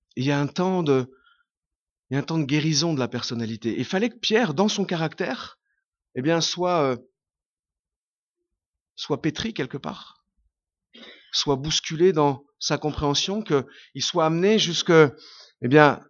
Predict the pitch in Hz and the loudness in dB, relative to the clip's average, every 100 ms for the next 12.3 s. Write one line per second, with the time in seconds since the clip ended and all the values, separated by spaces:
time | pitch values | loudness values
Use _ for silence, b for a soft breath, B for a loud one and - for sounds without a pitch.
0 | - - - - 160 147 185 175 175 180 | -10 0 2 4 4 2 2 2 2 2
1 | 185 254 269 _ _ _ _ _ _ _ | 0 -2 -8 _ _ _ _ _ _ _
2 | _ _ _ _ _ _ - 147 185 - | _ _ _ _ _ _ -6 -4 -2 -2
3 | 190 190 147 143 135 185 208 160 123 117 | -2 -2 -2 -2 -4 -4 -2 -2 -2 -6
4 | _ _ _ _ _ _ - 165 190 - | _ _ _ _ _ _ -2 0 2 0
5 | - _ _ _ - 117 143 131 147 143 | -2 _ _ _ -8 -4 -4 -2 0 2
6 | 143 185 196 _ _ _ _ _ _ _ | 0 -4 -10 _ _ _ _ _ _ _
7 | _ _ _ - - 123 120 - 117 127 | _ _ _ -8 -2 0 0 -4 -4 -4
8 | 170 285 - _ _ _ _ _ - - | -6 -8 -12 _ _ _ _ _ -4 -2
9 | 135 117 127 123 151 190 139 127 139 131 | -2 -2 -2 0 2 2 0 0 -2 0
10 | 127 120 120 107 - _ _ _ _ _ | 0 0 -4 -8 -16 _ _ _ _ _
11 | 127 147 135 175 262 - 180 170 147 147 | 0 2 2 0 0 4 2 2 2 4
12 | 170 277 262 | 4 2 -2